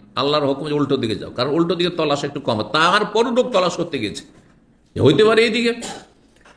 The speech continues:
আর তখন তো মক্কা থেকে অনেক বাইরে ছিল সৌর পাহাড়, এখন তো মক্কা শহরের এক সাইডে, মক্কা শহরের ভিতরে ঢুকে পড়েছে। আজকে থেকে প্রায় বত্রিশ তেত্রিশ বছর আগে আমি সৌর পাহাড়ের গোয়ায় উঠেছি, তখন মক্কার একেবারে বাইরে ছিল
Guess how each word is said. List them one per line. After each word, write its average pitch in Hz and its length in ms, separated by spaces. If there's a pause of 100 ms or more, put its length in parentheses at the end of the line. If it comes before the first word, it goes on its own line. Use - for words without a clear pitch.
(520)
আর 147 160
তখন 202 240
তো 226 100
মক্কা 214 260
থেকে 226 160
অনেক 220 220
বাইরে 185 240
ছিল 143 200
সৌর 135 240
পাহাড়, 117 220
এখন 202 220
তো 277 80
মক্কা 202 260
শহরের 160 380
এক 156 120
সাইডে, 160 200
মক্কা 165 260
শহরের 160 260
ভিতরে 156 260
ঢুকে 127 200
পড়েছে। - 320 (540)
আজকে 180 320
থেকে 208 440 (760)
প্রায় 165 180
বত্রিশ 202 460
তেত্রিশ 208 280
বছর 185 280
আগে 139 180
আমি 147 160
সৌর 143 280
পাহাড়ের 143 240
গোয়ায় 156 200
উঠেছি, 180 460 (300)
তখন 190 280
মক্কার 202 440
একেবারে 240 520
বাইরে 202 360
ছিল 202 360